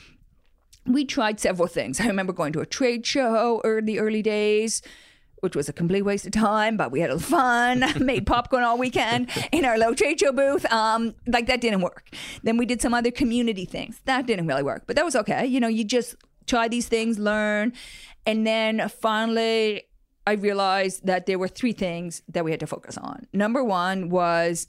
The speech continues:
S E O, or search engine optimization. So that was, I E, make sure that when people go on to Google and search for, you know,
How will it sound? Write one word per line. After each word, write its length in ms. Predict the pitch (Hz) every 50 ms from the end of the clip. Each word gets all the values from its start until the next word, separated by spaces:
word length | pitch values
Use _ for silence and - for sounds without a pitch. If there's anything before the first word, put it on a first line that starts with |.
| - - - - - - - -
S 180 | 185 180 - -
E 120 | 180 160 147
O, 140 | - - 143 -
or 100 | 170 180
search 300 | - - 202 196 - -
engine 220 | 180 170 170 175
optimization. 760 | 165 151 - - 160 - - 135 - - 127 - - 220 254
So 80 | - 214
that 180 | - 175 180 175
was, 260 | 180 170 170 160 - -
I 140 | - 165 160
E, 160 | 165 160 165
make 200 | 170 175 165 165
sure 240 | - - 175 165 165
that 300 | 156 151 151 151 147 -
when 140 | - 160 156
people 300 | 147 - 180 - 160 156
go 160 | 156 151 156
on 200 | 147 143 147 147 156
to 100 | 156 151
Google 500 | 170 247 254 240 220 233 220 214 240 - - - - - - - - - _ _
and 240 | - 190 180 175 160 -
search 420 | - - - 190 185 170 - -
for, 680 | - - - 170 160 156 160 160 160 165 165 160 147 - - -
you 140 | 165 160
know, 180 | 131 147 143 -